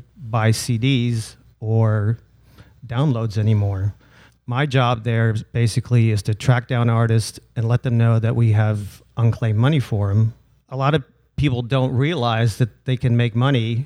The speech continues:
because they're getting airplay through that digital streaming, and I have to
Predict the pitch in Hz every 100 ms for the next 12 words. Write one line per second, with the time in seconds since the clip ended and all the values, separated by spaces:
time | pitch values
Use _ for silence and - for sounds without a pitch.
0 | - 123 135 123 120 117 135 135 147 160
1 | 113 113 104 113 117 - _ _ _ -
2 | 123 120 131 120 117 110 - 131 113 107
3 | 110 - _ _ _ _ 120 113 113 110
4 | 110 120 - _ 120 120 127 - 117 107